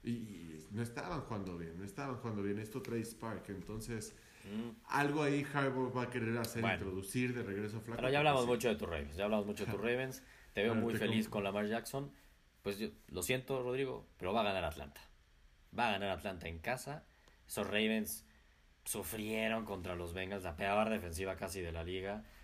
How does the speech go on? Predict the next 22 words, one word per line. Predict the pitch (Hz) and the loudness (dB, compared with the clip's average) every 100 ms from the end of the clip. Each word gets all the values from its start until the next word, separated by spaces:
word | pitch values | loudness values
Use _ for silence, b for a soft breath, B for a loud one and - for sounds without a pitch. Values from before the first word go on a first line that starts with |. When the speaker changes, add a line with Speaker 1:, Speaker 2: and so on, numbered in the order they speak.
| B B | B B
Speaker 2:
Contra | - 101 98 98 | -2 0 0 0
los | 101 | 2
Raiders, | 113 120 131 | 2 2 0
sí, | - 135 151 | -2 -2 0
al | 107 | 0
final | - 107 147 175 | -2 -2 -2 -2
termina | 143 156 | -2 -2
siendo | 143 143 139 | -2 -2 -2
madriza, | 98 98 143 165 - | -2 -2 -4 -4 -6
pero | 92 85 87 | -4 -4 -4
no | 139 | -4
era | 233 - | -4 -6
tan | 87 | -8
madriza, | 87 107 208 180 95 | -4 -2 0 -2 -2
¿no? | 85 143 | -4 -4
O | 190 | -4
sea, | 120 123 | -4 -4
ahí | 165 165 B B B | -4 -6 B B B
un | 151 175 | 0 2
regreso | 117 123 135 104 | 4 2 2 0
de | 87 | 0
patada, | 98 - 165 180 170 160 160 | -2 0 0 0 0 0 -2